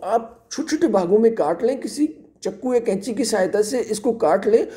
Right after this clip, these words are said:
और इसके बीज अलग-अलग कर लें। मार्केट में बिना बीज वाले खजूर भी आते हैं, आप वो भी ले सकते हैं। यहाँ पे आप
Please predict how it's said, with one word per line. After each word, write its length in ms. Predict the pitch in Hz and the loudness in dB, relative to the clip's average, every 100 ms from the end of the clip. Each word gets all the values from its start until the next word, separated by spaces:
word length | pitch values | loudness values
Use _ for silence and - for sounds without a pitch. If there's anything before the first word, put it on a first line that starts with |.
| - - | -6 0
और 100 | 240 | 0
इसके 200 | - 285 | 2 2
बीज 360 | 190 254 247 | 4 0 4
अलग-अलग 460 | 220 214 202 196 - | 4 6 2 0 0
कर 120 | 170 | 0
लें। 220 | 180 330 - - - | 2 0 -4 -16 -10
मार्केट 440 | 151 185 226 339 339 | -4 -2 0 0 0
में 300 | 277 233 170 | -4 -4 -2
बिना 220 | 185 247 | 0 0
बीज 280 | 220 233 233 | 0 0 2
वाले 220 | 226 226 | 4 4
खजूर 320 | 220 185 208 | 2 -2 0
भी 100 | 202 | 2
आते 240 | 220 220 | 0 0
हैं, 80 | 254 | -2
आप 160 | 285 185 | -2 -2
वो 100 | 185 | -2
भी 140 | 208 240 | -2 2
ले 140 | 185 | 2
सकते 300 | 175 - 226 | 0 -4 -2
हैं। 300 | 262 - 165 | -2 -6 -6
यहाँ 300 | 156 208 269 | -4 -4 -4
पे 80 | 302 | -6
आप 600 | 240 202 214 - _ _ | -4 -2 -4 -6 _ _